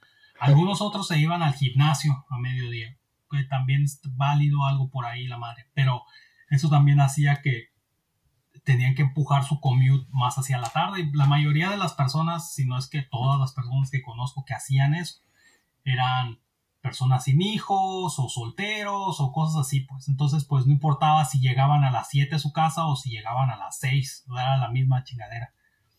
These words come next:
Entonces, este, por eso nunca me llamó la atención hacer algo así. Pero, ah, o sea, una vez que, que volvamos al,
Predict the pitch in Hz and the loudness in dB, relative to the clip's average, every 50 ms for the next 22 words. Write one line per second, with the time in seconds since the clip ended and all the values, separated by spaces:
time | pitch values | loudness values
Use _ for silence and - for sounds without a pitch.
0 | _ - - _ _ _ _ _ _ 151 127 - - 131 131 131 127 - 143 139 | _ -20 -20 _ _ _ _ _ _ 0 0 4 4 4 4 4 2 2 2 2
1 | 139 135 131 - - 143 143 131 131 131 - - - 143 131 - 135 135 135 131 | 4 2 2 0 0 2 4 4 4 4 2 -2 -6 -6 -2 2 4 4 6 6
2 | 151 143 139 139 131 139 139 139 135 127 123 127 127 131 131 131 135 123 113 127 | 6 6 6 6 6 4 4 4 4 2 2 0 0 0 0 0 0 -2 -2 -2
3 | 123 123 120 - 139 131 123 127 127 - - - 160 190 - - _ _ _ _ | -4 -4 -6 -4 -4 -4 -4 -4 -6 -8 -8 -10 -12 -12 -14 -18 _ _ _ _
4 | _ _ _ - 139 139 147 139 139 135 131 131 - _ 147 139 143 156 147 156 | _ _ _ 4 4 6 6 6 4 4 0 -2 -8 _ 0 2 2 2 2 2
5 | 165 185 208 233 240 247 247 254 247 - - 220 202 185 170 156 139 - - - | 2 2 2 0 -2 -2 -4 -8 -10 -10 -8 -6 -4 -4 -4 -6 -8 -12 -4 0
6 | 147 139 135 139 139 135 127 127 139 151 170 185 196 185 - 185 165 151 143 139 | 2 2 4 4 2 2 2 2 2 0 0 -2 -4 -4 -4 -2 0 2 2 2
7 | 135 135 131 131 | 2 2 0 -2